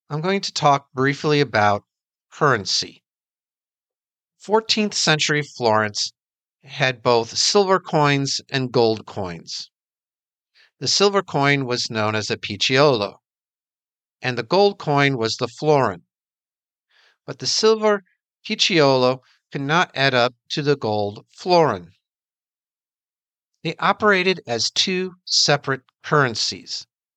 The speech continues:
The logic of this was that gold and silver were separate metals, and each metal had its own value.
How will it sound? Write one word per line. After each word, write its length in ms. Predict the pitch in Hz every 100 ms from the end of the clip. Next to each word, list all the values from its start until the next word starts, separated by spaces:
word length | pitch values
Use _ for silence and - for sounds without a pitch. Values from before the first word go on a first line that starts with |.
| _ _ _ _ _ _ _ _ -
The 80 |
logic 520 | 127 147 202 202 165 135
of 180 | 110
this 440 | 92 101 110 - - _ _ _
was 220 | - 151
that 220 | - 139 - -
gold 460 | 160 180 185 185 - _ _
and 160 | 185
silver 560 | 175 - 131 123 123 127 _ _ _
were 80 | 170
separate 520 | 165 - 113 117 110
metals, 560 | 151 165 107 - - - _ _ _ _ _ _ _
and 180 | 160 147
each 320 | 170 226 -
metal 460 | 156 127 113 107 127 _ _ _ _
had 200 | - 160
its 160 | 147 -
own 360 | 107 104 107
value. 480 | 120 139 139 104 95